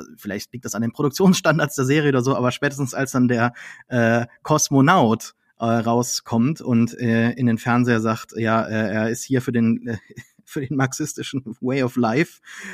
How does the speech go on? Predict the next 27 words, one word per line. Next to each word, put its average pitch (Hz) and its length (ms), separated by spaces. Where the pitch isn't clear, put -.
Ähm, 123 460
und 127 140
wir 123 200
realisieren, 123 400
dass 117 160
es - 120
das, - 360
dass 117 120
das 127 200
halt 113 200
der, 110 340
ähm, 107 520
ja, 110 380
der 107 320
Astron-, 113 320
äh, 117 100
der 110 120
Kosmonaut 110 540
Alexei 110 340
Leonov 117 460
ist, - 180
der 110 80
hier 110 100
nicht 120 240
seinen 107 200
ersten, 110 520
äh, 107 320